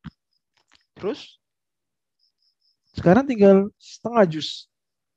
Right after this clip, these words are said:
Kalau sama seperti Al-Baqarah berarti ya dua setengah juz, Ustaz.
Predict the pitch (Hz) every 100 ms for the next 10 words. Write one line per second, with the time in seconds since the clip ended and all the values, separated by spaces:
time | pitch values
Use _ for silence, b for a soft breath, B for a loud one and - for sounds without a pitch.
0 | _ 165 165 160 233 247 - 170 151 156
1 | 151 233 262 190 180 247 269 180 147 135
2 | - 131 143 196 - -